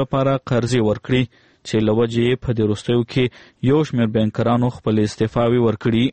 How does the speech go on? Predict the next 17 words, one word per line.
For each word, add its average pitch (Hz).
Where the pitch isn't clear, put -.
په 135
مقاله 160
کې 160
راغلي 165
دي 190
چې 185
پاکستان 143
دا 131
مهال 135
د 123
امنیتي 117
او 123
اقتصادي 113
چیلنجونو 117
سره 123
مخامخ 113
دی 120